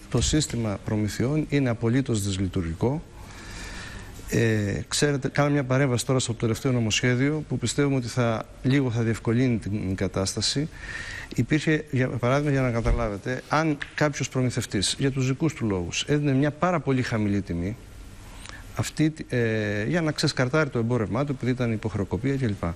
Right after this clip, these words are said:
Μπορούσε αυτή η τιμή να είναι, ε, έμπαινε στο παρατηρητήριο τιμών, ήταν σημείο αναφοράς για όλη την αγορά, οι υπόλοιποι προμηθευτές σε αυτή την τόσο χαμηλή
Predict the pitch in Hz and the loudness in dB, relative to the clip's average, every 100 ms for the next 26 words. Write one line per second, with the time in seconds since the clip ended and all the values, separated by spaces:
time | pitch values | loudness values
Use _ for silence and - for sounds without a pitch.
0 | - - - - - - 113 123 117 143 | -6 -14 -12 -12 -12 0 2 4 4 2
1 | - 165 180 - 120 - 170 160 135 143 | 2 0 0 -2 -2 0 0 2 2 4
2 | 120 123 151 147 - - 104 104 117 143 | 2 2 2 0 -2 -6 -4 -2 2 2
3 | 147 123 113 110 107 107 113 107 95 113 | 2 0 2 0 2 0 2 0 0 0
4 | 147 - 151 151 - 127 127 143 120 - | 0 0 0 2 2 4 4 4 0 0
5 | 117 123 113 120 110 101 85 95 131 190 | 2 2 4 2 0 -2 -2 0 0 -2
6 | - - - 120 165 170 147 135 123 120 | -10 -6 -2 2 2 0 0 0 0 0
7 | - 143 - - 107 - 143 117 135 139 | 0 0 0 -2 -2 0 0 2 0 0
8 | 127 117 117 127 | 0 0 2 0